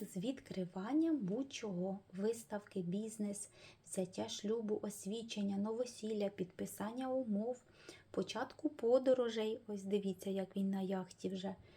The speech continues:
починає подорожувати. Розпочинати нову працю можна цього дня, навчання та різні курси. Пощастить тиграм, коням, псам та свинкам.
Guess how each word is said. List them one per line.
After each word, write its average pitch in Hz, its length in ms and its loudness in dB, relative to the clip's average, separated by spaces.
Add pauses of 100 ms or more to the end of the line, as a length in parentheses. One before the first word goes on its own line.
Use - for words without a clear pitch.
(180)
починає 190 540 0
подорожувати. 190 1000 -4 (680)
Розпочинати 208 840 0 (300)
нову 190 320 0
працю 208 460 -2
можна 202 360 0
цього 196 300 -2
дня, 190 320 0 (440)
навчання 226 680 0
та 190 120 0
різні 247 360 -2
курси. 190 600 -2 (420)
Пощастить 269 800 4
тиграм, 330 580 2 (180)
коням, 311 500 4
псам 302 600 -2 (120)
та 262 180 -2
свинкам. 190 920 0